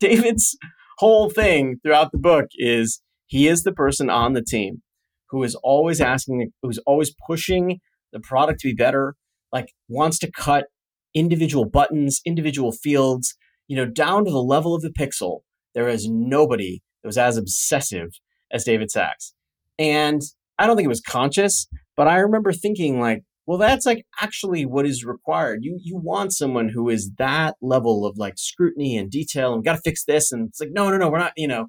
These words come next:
And I was a little bit that way about my book. Now, to be clear, I don't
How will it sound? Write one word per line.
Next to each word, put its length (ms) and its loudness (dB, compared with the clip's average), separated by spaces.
And 100 -4
I 60 0
was 100 0
a 40 0
little 220 2
bit 200 -4
that 180 2
way 100 0
about 160 2
my 100 -2
book. 160 -6
Now, 320 -2
to 100 -6
be 220 -2
clear, 340 -2
I 60 0
don't 220 -2